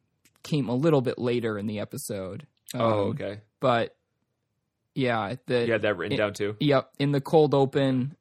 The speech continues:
Speaker 1: Um, also, I wanted to point out, because this will, <laughs> this will come, come back later. Rick says in his speech,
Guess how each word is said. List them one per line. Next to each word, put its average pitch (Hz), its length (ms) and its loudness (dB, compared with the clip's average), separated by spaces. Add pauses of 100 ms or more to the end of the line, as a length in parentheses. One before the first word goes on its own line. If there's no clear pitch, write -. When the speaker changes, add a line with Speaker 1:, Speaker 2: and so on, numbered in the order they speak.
Speaker 1:
Um, 117 480 -4
also, 135 640 0 (320)
I 117 180 -2
wanted 123 300 0
to 147 80 -6
point 113 300 -4
out, 107 240 -4 (160)
because - 380 -8
this 240 120 4 (140)
will, 226 300 4 (260)
<laughs> - 280 -8
this 247 180 -6
will 214 100 2
come, 175 320 4 (320)
come 175 160 4
back 147 260 8
later. 117 440 4 (340)
Rick 175 340 4
says 165 240 6
in 147 80 4
his 131 160 4
speech, 131 300 2